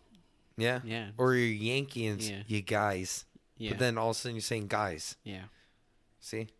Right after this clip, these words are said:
Speaker 1: Y'all.
Speaker 2: Hmm.
Speaker 1: Fucking safe.
Speaker 2: Yeah. <laughs>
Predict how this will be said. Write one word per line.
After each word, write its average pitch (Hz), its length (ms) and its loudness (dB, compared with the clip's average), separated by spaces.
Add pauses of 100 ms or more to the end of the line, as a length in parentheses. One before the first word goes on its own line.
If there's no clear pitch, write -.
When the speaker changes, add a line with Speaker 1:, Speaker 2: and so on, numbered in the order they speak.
(120)
Speaker 1:
Y'all. 110 360 4 (200)
Speaker 2:
Hmm. 110 200 -4 (120)
Speaker 1:
Fucking 95 360 -6
safe. - 520 -4 (240)
Speaker 2:
Yeah. 101 160 -8 (1300)
<laughs> 185 600 6